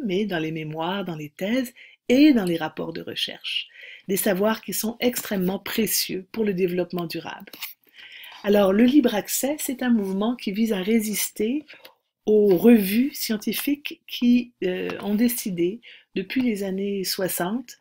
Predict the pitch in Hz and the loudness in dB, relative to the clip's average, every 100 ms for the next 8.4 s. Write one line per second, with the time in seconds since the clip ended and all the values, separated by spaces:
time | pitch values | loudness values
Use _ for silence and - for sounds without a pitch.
0 | _ - - _ - 180 180 196 190 202 | _ -20 -20 _ -10 -6 -2 0 2 4
1 | 214 262 - 233 240 226 285 - 302 - | 4 4 0 -2 -2 -4 -6 -6 -8 -6
2 | 202 - 247 185 180 175 165 170 180 - | -6 -2 0 0 0 -2 -2 -6 -8 -8
3 | - 185 165 190 170 160 151 156 202 240 | -6 -4 -4 -4 -6 -8 -10 -12 -12 -14
4 | - - - - _ - 202 208 233 - | -20 -20 -20 -20 _ -8 0 2 2 0
5 | 214 262 226 226 - 196 185 180 175 175 | 0 0 2 -2 -4 -4 -2 0 0 0
6 | 175 - 175 190 269 294 285 233 214 196 | -2 -4 2 8 8 8 4 2 2 0
7 | 247 247 214 185 196 208 - 175 - - | 2 2 2 -2 -4 -6 -10 -10 -10 -10
8 | - 269 - | -10 -14 -20